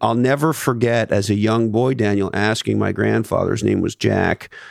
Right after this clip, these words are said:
uh, and a lot of people called him Jackie, as in Jackie Stewart. Um, <laughs> but I remember being a very young boy,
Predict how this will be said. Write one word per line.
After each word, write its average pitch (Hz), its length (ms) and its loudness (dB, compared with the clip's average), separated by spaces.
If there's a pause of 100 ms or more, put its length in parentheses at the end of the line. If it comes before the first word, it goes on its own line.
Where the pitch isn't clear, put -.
(200)
uh, - 180 -2
and - 60 0
a 104 40 2
lot 104 120 0
of 104 60 -2
people 95 180 -2
called 107 200 -4
him 87 160 -2
Jackie, 92 500 -2
as 92 140 -4
in 92 120 -2
Jackie 101 300 -2
Stewart. - 600 -4 (580)
Um, 110 480 0 (320)
<laughs> - 300 -18
but 123 120 2
I 127 60 2
remember 139 420 2
being 127 220 2
a - 20 4
very 190 360 2
young 156 240 2
boy, 123 340 2